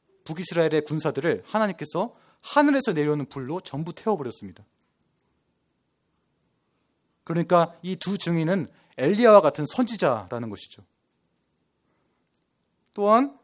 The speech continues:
이들이 가진 권세는 육 절에서 하늘을 닫아 그 예언한 날 동안 비가 오지 못하게 합니다.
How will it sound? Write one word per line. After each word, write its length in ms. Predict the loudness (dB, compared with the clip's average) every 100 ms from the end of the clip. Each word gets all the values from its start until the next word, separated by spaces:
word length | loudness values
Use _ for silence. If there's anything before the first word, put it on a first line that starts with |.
| _ _ _ _ -14
이들이 240 | -10 -6
가진 260 | -2 -2 -2
권세는 540 | -2 -2 -2 -2 -6 -12
육 160 | -16 -8
절에서 460 | -6 -4 -4 -8 -10 _ _ _ _ _ _
하늘을 440 | 2 4 6 4
닫아 380 | 0 0 -2 -4 -12 -12
그 180 | -8
예언한 320 | -2 2 2 0
날 120 | -2
동안 220 | -6 -8
비가 240 | -8 0
오지 180 | 0 0
못하게 340 | -8 -12 -12 -14
합니다. 260 | -16 -20